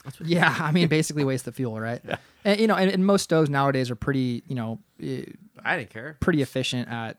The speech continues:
Speaker 1: I cooked up the top ramen in the morning, man.
Speaker 2: No,
Speaker 1: I don't
Speaker 2: there you
Speaker 1: care.
Speaker 2: go.
Speaker 3: Yeah.
Speaker 2: So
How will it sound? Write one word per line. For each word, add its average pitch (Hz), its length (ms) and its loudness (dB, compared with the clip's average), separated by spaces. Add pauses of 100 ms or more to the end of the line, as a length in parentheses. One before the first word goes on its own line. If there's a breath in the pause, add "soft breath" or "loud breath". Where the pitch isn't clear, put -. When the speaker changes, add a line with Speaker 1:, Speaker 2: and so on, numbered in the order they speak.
Speaker 1:
I - 80 -18
cooked 151 280 -12
up 156 100 -10
the 147 80 -12
top 160 240 -6
ramen 175 260 -6
in 175 60 -10
the 175 60 -10
morning, 185 320 -10
man. 151 140 -6
Speaker 2:
No, 143 60 -2
Speaker 1:
I 131 100 -2
don't 175 160 -8
Speaker 2:
there - 140 -8
you - 60 -10
Speaker 1:
care. - 80 -12
Speaker 2:
go. - 160 -16
Speaker 3:
Yeah. 104 180 -10 (760 soft breath)
Speaker 2:
So 156 380 0